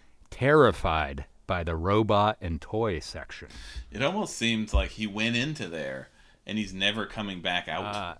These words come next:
Speaker 2: Like, he's still
Speaker 1: yeah.
Speaker 2: trapped in there.
Speaker 1: <laughs> Right,
Speaker 2: "And I'm
Speaker 1: right,
Speaker 2: still
Speaker 1: right.
Speaker 2: trapped in there."
Speaker 1: "I turned into a tiny toy."
Speaker 2: <laughs>
Speaker 1: Um, Bella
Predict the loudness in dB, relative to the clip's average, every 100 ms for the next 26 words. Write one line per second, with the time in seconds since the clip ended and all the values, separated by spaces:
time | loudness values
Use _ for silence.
0 | -14 -8 -6 8 12 12 12 8 2 0
1 | -8 -8 -12 0 6 10 10 10 10 10
2 | 10 6 6 6 2 2 -2 -2 -8 -10
3 | -12 -16 -16 -18 6 8 10 10 8 10
4 | 8 8 8 8 6 6 6 8 6 6
5 | 4 4 4 0 -4 -20 _ _ -14 -8
6 | -6 -6 -4 -6 -4 2 6 6 6 0
7 | -6 -16 _ _ -20 -20 -8 6 10 12
8 | 12